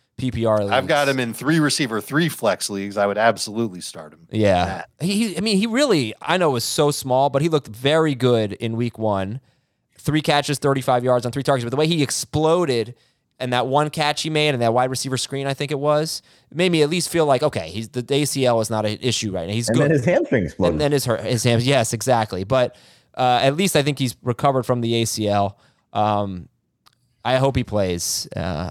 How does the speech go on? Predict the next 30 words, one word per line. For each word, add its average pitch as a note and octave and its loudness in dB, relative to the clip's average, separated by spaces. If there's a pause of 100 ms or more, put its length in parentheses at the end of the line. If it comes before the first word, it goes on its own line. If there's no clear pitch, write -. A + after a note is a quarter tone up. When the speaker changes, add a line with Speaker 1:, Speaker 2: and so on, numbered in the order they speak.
Speaker 1:
all C3 0
right, A2 -2 (100)
so B2 2
Speaker 3:
Imagine A3 2
if A#3+ -2
they E3+ 0
didn't C3+ 0
play F#3 0
him F#3 0
that E3+ 0
week F#3 -2
and B2+ -2
rush D#3 0
him D#3+ -2
on E3 0
the E3+ -2
field, E3+ -2
and C3+ -2
then C3+ 0
we C3+ 0
would C3+ 2
have C3 -2
had C3 2
him C3+ -4
for - -10
the - -2
last A#2+ 0
maybe - -6
two - -2
weeks. - -8